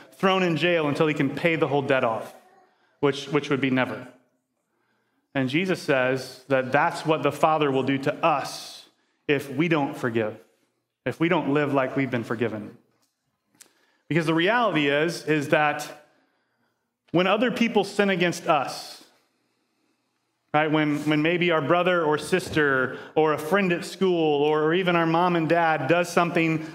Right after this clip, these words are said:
to us that's, that's not okay, right?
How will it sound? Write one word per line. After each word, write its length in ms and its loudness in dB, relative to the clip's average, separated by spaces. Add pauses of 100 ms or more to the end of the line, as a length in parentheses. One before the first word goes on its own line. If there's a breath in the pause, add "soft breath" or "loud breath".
(120 loud breath)
to 140 0
us 300 0
that's, 280 0
that's 260 0
not 220 2
okay, 540 -2 (1120)
right? 140 0